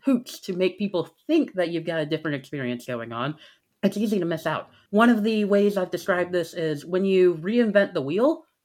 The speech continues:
it's very easy to miss a few spokes along the way that you just didn't anticipate. And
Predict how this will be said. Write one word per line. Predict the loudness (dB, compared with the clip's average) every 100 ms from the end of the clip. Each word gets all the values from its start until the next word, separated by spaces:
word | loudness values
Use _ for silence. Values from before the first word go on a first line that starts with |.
| -4
it's | -4
very | -4 2 4 4 0
easy | -2 -2 -2
to | -2
miss | -2 -4 -4
a |
few | -4 -4 -4
spokes | -4 -6 -6
along | -10 -10 -8
the | -8
way | -6 -6
that | -4 -2
you | -2
just | -4 -4
didn't | -4 -2
anticipate. | -4 -6 -8 -14 -14 _ _ _ -6
And | -2 -2